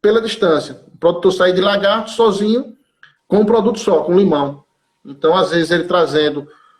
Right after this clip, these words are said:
a macaxeira, trazendo as folhas, outros produtos, ele, ele vai viabilizar por quilo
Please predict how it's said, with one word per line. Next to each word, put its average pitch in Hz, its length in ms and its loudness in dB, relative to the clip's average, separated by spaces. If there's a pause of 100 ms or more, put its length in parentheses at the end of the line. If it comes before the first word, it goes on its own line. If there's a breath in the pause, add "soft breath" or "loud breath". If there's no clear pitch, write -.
(160 soft breath)
a 127 120 -6
macaxeira, 156 1040 2
trazendo 143 960 0
as 143 160 -2
folhas, 170 640 2
outros 180 220 0
produtos, 180 640 0 (320 soft breath)
ele, 170 360 -2
ele 175 180 2
vai 190 280 0
viabilizar 196 800 0
por 220 260 2
quilo 240 420 -4